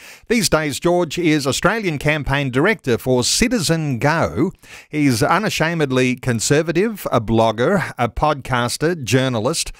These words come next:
and even has a degree in Christian theology. His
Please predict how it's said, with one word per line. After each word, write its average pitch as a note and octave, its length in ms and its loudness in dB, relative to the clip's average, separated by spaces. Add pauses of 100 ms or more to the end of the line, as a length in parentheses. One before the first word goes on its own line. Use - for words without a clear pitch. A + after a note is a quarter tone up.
(220)
and A#2 100 2
even A3+ 220 2
has C3 240 0
a - 20 -2
degree B2 400 2
in D3 80 -2
Christian B2+ 460 -2
theology. A#2+ 600 0
His A#2+ 440 0